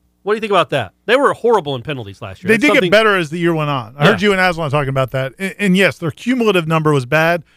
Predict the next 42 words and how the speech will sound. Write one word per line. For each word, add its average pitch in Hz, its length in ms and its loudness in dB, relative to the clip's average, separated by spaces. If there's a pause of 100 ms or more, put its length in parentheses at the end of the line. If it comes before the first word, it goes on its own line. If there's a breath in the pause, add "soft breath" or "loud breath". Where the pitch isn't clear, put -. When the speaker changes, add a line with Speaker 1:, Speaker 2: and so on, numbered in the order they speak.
(220 soft breath)
Speaker 2:
but 160 100 -2
they 170 100 4
did 190 200 0
get 160 140 0
better, 175 200 2
and 175 100 -2
that's 220 120 -2
part 240 260 2
of 165 60 -4
why 170 100 2
they 165 100 -2
won 160 240 -4
games 170 300 -2
in 135 80 -4
the 120 40 -4
second 135 260 -2
half 131 140 0
of 127 40 -6
the 170 60 2
Speaker 1:
Yeah. 165 80 4
Speaker 2:
season. 123 180 -4
They 127 80 -4
stopped 151 240 -4
making 170 260 -4
so 165 140 -8
many 139 120 -6
mistakes. 123 440 -6 (280 soft breath)
They 202 120 2
were 165 180 -4
awful 139 500 -2
with 127 120 -14
penalties 151 360 0
and, 135 140 -8
and 147 140 -12
turnovers 143 400 -2
in 131 40 -6
the 123 60 -8
first - 380 -8 (100)
four 151 160 -4
or 120 40 -4
five 120 220 -10
weeks. 120 280 -16